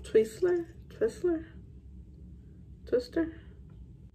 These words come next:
Okay, so I grab it, I get it like this. Not like that, but like this. Con la punta del lápiz, I agarro el glue,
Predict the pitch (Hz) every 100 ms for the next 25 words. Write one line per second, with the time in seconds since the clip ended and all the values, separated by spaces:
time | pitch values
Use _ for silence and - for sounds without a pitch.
0 | - - - - - - - - - 226
1 | 226 226 214 208 202 254 254 214 214 214
2 | 190 220 254 220 - 190 320 - - -
3 | - - - - - - - - - -
4 | - - 427 226 - 277 - - - -
5 | - - - - - - - - - -
6 | - - - - - - - 202 202 -
7 | 214 226 214 214 262 226 214 208 220 214
8 | - 233 320